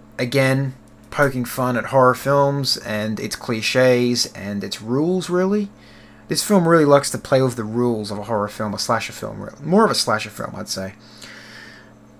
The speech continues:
Um, it really likes to play with, like, um, what, what you really expect from a slasher film and what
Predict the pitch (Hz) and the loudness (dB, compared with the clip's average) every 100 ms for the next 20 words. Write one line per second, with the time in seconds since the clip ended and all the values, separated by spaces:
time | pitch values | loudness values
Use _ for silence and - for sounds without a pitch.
0 | - - - - - 123 120 117 113 113 | -20 -20 -20 -20 -12 -4 -2 -2 -4 -6
1 | 110 107 - - - - - - - - | -8 -10 -14 -20 -20 -20 -20 -20 -20 -20
2 | - - - - - - - - - - | -20 -20 -20 -20 -20 -20 -20 -16 -18 -12
3 | - 123 165 165 156 - 127 120 120 110 | -4 2 4 6 4 0 -2 2 2 0
4 | 110 - 110 107 - - - 107 101 98 | -4 -2 0 0 -4 -14 -14 -8 -4 -2
5 | 101 98 98 98 101 - - - - - | -2 -4 -6 -10 -14 -20 -20 -20 -20 -20
6 | - - - - - - 131 135 131 143 | -20 -20 -20 -20 -20 -14 0 0 0 0
7 | 147 156 135 131 131 123 113 - - 110 | 0 2 0 2 2 2 2 0 0 -2
8 | - 107 101 107 - 107 110 104 101 104 | -2 -6 -4 -6 -6 -8 -6 -6 -6 -6
9 | 113 117 | -2 -2